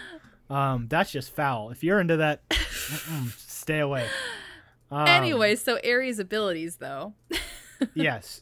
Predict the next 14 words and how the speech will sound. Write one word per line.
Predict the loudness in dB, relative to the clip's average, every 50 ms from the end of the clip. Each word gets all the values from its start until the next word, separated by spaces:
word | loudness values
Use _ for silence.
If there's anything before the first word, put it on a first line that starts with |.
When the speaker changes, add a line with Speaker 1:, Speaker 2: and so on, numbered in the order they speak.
| _ -8
Speaker 1:
His, | -2 0 2 2 2 0 -4 -8
so, | -12 -10 -4 0 0 2
like, | 2 2 2 0 0
his | -4 -4 -4 -4
thing's | -6 -6 -4 -2 -2
all | 0 0
about | 0 -2 -2 -4 -6 -10 -14 -14 -12 -10 -6
doom. | -4 -2 -2 -2 -4 -6 -8 -10 -10 -8
Speaker 2:
Doom | -6 -2 -2 0 0 0 0
and | 0 -2 -2
Blade | -2 -2 -2 -2 -2 -2
Speaker 1:
Which | -2 -4
Speaker 2:
Rifts, | -6 -6 -8 -10 -12 -12 -12
and | -12 -12 -12